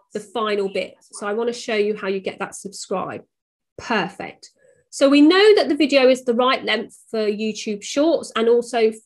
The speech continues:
the maximum length for Instagram Reels. And you can use this on TikTok as well, because they do have the option to go up to three minutes now.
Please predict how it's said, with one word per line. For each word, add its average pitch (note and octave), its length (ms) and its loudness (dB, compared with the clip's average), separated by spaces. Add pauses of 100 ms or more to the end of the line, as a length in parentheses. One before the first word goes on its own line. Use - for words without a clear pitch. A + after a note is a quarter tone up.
(160)
the B3+ 80 -4
maximum A3+ 580 -2
length G3 320 -6
for F#3+ 80 -12
Instagram F#3+ 640 -6
Reels. G#3 380 0 (220)
And A3 160 0
you A3+ 80 -4
can A3 160 -6
use A3 260 -4
this G#3 200 -4
on G3 180 -8
TikTok - 420 -14
as - 140 -16
well, F#3+ 220 -2
because G3+ 320 -10
they G3+ 140 -4
do G#3 240 -2
have F#3+ 320 -6
the G3+ 140 -4
option - 280 -12
to - 80 -16
go F#3 160 -4
up - 140 -14
to G3 100 -14
three G3 260 -4
minutes F#3 380 -6
now. - 260 -6